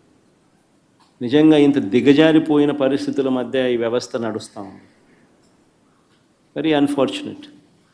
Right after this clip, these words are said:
ఖచ్చితంగా న్యాయ పోరాటంలో భాగంగా కోర్టులకి ఇవన్నీ చూపిస్తాం, కోర్టులకి ఇవన్నీ వేస్తాం. అందుకని వాళ్ళిద్దరు కూడా ఈరోజు వచ్చింది కూడా కోర్టులో వేయడానికే వచ్చినారు.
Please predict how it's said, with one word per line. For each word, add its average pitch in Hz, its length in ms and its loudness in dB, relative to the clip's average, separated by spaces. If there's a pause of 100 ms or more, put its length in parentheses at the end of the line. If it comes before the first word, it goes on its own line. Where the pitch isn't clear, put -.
(560)
ఖచ్చితంగా 139 460 -4
న్యాయ 135 240 0
పోరాటంలో 131 640 -4
భాగంగా 123 420 -6
కోర్టులకి 131 560 -8
ఇవన్నీ 120 280 -4
చూపిస్తాం, 139 680 -8 (1300)
కోర్టులకి 131 460 -4
ఇవన్నీ 120 360 -4
వేస్తాం. 135 680 -4
అందుకని 127 320 -6
వాళ్ళిద్దరు 120 400 -6
కూడా 131 160 -4
ఈరోజు 127 240 -4
వచ్చింది 127 300 -10
కూడా 127 140 -10
కోర్టులో 123 360 -10
వేయడానికే 123 420 -10
వచ్చినారు. 123 460 -12